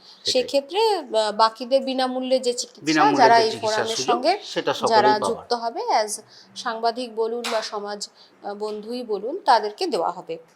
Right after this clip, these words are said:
Speaker 2: আচ্ছা, প্রশ্ন নম্বর যে আমি, ছ নম্বর যে প্রশ্নে আমি আসছি,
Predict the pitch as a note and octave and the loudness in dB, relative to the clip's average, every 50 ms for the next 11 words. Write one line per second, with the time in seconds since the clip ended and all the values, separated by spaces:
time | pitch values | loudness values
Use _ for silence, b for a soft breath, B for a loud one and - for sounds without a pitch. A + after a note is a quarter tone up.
0 | _ _ _ _ _ _ _ _ _ _ _ - - B3+ B3 D4+ E4 E4 E4 D4 | _ _ _ _ _ _ _ _ _ _ _ -14 -10 -4 0 2 2 2 2 0
1 | C#4+ C#4+ C#4+ - D#4+ E4+ F4+ F4+ F4+ F4 E4+ D#4+ D#4 D4+ D4 D4+ D#4 D4 C4 C4+ | 0 0 0 0 2 4 4 4 4 4 4 2 2 2 2 2 0 0 0 0
2 | B3+ A#3+ A#3 A3+ A3 G#3+ G#3 G#3 - B3 A3+ A3 A3 A3+ A3+ A3 A3+ A3 G#3 G#3 | 0 0 0 -2 -4 -6 -8 -6 -6 -6 -6 -4 -6 -10 -8 -8 -8 -8 -6 -6
3 | G#3+ G#3 G#3 G3+ G3 - - A3+ A3 G#3+ G3+ G3+ G3 F#3+ F#3+ F3+ F#3 - - - | -6 -6 -6 -10 -12 -12 -12 -12 -10 -10 -10 -10 -12 -12 -14 -12 -10 -8 -6 -6
4 | C#4+ C#4 A#3 - | -4 -4 -4 -6